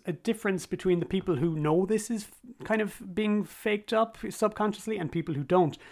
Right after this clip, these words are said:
And that difference is emotion. So the people who truly believe they have had a U F O experience react with all of the emotional trauma you would expect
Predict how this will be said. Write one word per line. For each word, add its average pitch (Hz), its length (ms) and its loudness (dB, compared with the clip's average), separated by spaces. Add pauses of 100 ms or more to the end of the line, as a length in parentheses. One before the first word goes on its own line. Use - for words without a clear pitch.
(160)
And 165 120 0
that 214 140 2
difference 202 320 -2
is 156 80 -2
emotion. 151 480 2 (240)
So - 140 -10
the 160 160 0
people 214 180 0
who 196 80 2
truly 240 340 4
believe 190 460 2 (340)
they 165 100 2
have 151 120 2
had 165 240 4
a 151 60 -4
U 147 200 4
F - 120 -2
O 156 80 4
experience 139 600 2 (280)
react 160 440 0
with 151 360 2
all 185 260 6
of 175 80 0
the 196 100 0
emotional 160 420 2
trauma 156 520 2
you 147 120 -2
would 143 140 2
expect - 500 -4